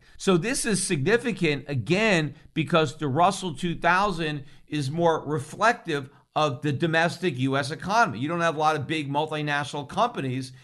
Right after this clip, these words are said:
in the Russell two thousand. So if you're looking for an indication of the strength of the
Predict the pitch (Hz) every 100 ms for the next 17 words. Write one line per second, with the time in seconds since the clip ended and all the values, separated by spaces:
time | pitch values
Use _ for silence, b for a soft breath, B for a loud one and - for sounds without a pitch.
0 | b 156 156 135 139 139 135 175 170 185
1 | 220 185 135 - b b 185 143 - B
2 | - 208 202 147 165 151 - _ _ _
3 | - 175 226 226 185 185 151 147 156 135
4 | 165 214 214 156 123 120 b b 147 131
5 | 139 - 170 170 165 156 131 127 120